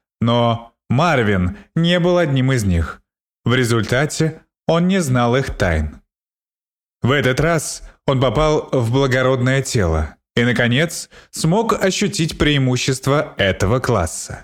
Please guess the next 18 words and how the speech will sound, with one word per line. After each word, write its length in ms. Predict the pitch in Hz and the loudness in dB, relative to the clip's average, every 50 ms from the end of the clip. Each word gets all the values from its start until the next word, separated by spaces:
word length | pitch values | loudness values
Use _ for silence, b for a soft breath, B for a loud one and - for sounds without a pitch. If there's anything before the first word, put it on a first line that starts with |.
| - | -4
Он 260 | - 156 180 196 190 180 | 0 2 2 2 2 2
внимательно 680 | 165 165 160 143 139 135 131 117 - 123 117 113 104 | 2 2 2 2 2 2 0 0 0 0 0 0 0
слушал 640 | 104 - - 104 92 90 90 - - 123 123 123 - - _ _ _ _ _ | -2 -2 -2 0 0 0 0 -2 -2 -2 -4 -4 -4 -8 _ _ _ _ _
и 100 | - 202 | -2 -2
понял, 520 | 214 214 156 131 113 104 104 101 104 104 - - - - - | 0 0 0 2 2 2 2 0 0 -2 -4 -6 -10 -14 -12
что 220 | - - 139 123 | -6 -2 -2 0
по 160 | 98 - 107 | 2 2 0
голосу 560 | 101 107 143 190 180 143 117 - - - 110 101 | 2 2 2 2 2 2 0 0 0 0 0 2
нельзя 380 | 110 131 143 139 135 190 190 | 2 2 0 0 0 0 0
понять 420 | 180 170 156 156 156 147 135 - - | 0 0 0 2 0 0 -2 -2 -2
пол 320 | - 165 151 117 98 - | 0 0 2 0 0 0
поющего, 720 | - 95 92 92 87 85 - - - - 85 80 80 82 - _ _ _ _ _ _ - | 0 0 2 2 0 0 -2 -4 -6 -6 -4 -4 -4 -6 -8 _ _ _ _ _ _ -2
и 60 | 123 123 | 0 0
он 200 | 127 123 123 - | 2 0 0 0
пел 220 | 147 160 156 135 | 2 2 2 2
только 320 | - 151 143 135 139 139 | 0 0 0 0 0 -2
четыре 400 | - - 147 131 - 147 139 139 | 0 -2 -2 0 0 2 2 2
предложения. 920 | 127 143 139 127 135 139 143 123 120 113 98 87 85 82 80 78 76 - | 0 0 0 2 2 2 2 2 0 0 0 0 0 0 0 -2 -4 -6